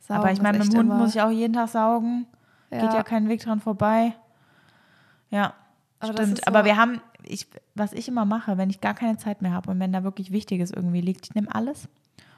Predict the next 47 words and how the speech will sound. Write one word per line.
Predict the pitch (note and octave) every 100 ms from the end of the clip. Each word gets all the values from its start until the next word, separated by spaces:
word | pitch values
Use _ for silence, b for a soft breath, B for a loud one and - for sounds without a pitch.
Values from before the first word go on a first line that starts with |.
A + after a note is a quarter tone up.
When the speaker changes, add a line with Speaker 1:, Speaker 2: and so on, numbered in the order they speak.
| -
Speaker 1:
Du |
tust | A3 G#3+
Speaker 2:
schmeiß | G3+ A3+
Speaker 1:
ja, | A#3 A#3
Speaker 2:
das. | G#3+
Speaker 1:
ja, | G3+ G3
irgendwo | G#3+ G#3 G#3+
hin. | A3 G#3+
Speaker 2:
Äh, | A3 G#3+ A3
ins | G#3 -
Speaker 1:
In |
eine | A#3+ B3
Kiste | G#3+ - A3+
Speaker 2:
Arbeitszimmer. | G3+ G#3 A3+
Speaker 1:
oder |
so, |
ja. | A3 A3 - -
Speaker 2:
Nee, | G#3+ G#3+
was, | G#3 -
schmeiß | - A3 G#3
ins | G3+
Arbeitszimmer, | A3 G#3 - G3+ G3
mach | G3+
die | G3+
Tür | - G#3
zu. | - F3+ - _ _ B B B B B B B B -
Ähm, | F#3+ F#3+ F#3+ F#3+ F#3+ G3 _ _ -
vor | - G#3
der | G3+
Johannes | F3 E3+ F3
sich | F3+ -
immer, | F3+ F#3+
weil | F3+
es | F3+
liegt | F#3
nämlich | F#3+ F3+ -
alles | F#3+
dann | - F3
bei | E3+
dem | F#3+
am | F3
Schreibtisch. | F3 G3+ G#3+ A3 F#3+ - _ _ _ -
Upsi. | - - - B3+ C4+ C#4 - B B B
Aber | - G3+ G#3 -
aus | G#3+
den | F3 -
Augen, | F3+ A3